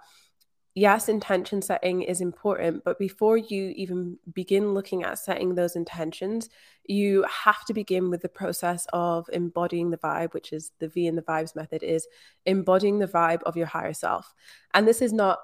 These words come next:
you immediately need to become the most perfect version of yourself, because I also don't believe that your higher self is perfect or better.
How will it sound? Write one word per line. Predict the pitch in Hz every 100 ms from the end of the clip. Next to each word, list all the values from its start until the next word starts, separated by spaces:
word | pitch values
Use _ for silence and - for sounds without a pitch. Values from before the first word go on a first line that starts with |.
| -
you | 185 202 190
immediately | 185 185 190 190 196
need | 190 185
to | 185
become | 180 - 180 175 170 165
the |
most | 180 175 175
perfect | - 170 - 160
version | 165 - 156
of |
yourself, | 151 151 143 190 -
because | 170 165
I | -
also | 165 175 -
don't | 156 160
believe | - 160 156 156
that | 156
your | 156
higher | - 156 151
self | 156 147 170 -
is | - - -
perfect | - 147 - - -
or | - 156
better. | 139 135 - 208